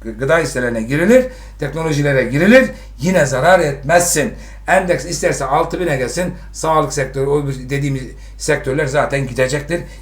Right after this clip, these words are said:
Yine zarar etmezsin. Bunu asla unutmayın.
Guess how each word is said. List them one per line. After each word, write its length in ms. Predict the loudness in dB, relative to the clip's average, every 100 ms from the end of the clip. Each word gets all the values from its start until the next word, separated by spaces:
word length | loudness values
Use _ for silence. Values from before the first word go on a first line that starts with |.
| -8
Yine 220 | 0 0
zarar 440 | 0 2 4 4 2 -14 -18 -4
etmezsin. 600 | -4 -2 -6 -4 -8 -10 -16 -20 -8
Bunu 160 | -2 0
asla 600 | 0 0 0 0 -2 -8 -18 -12
unutmayın. 500 | -4 -4 -4 -10 -12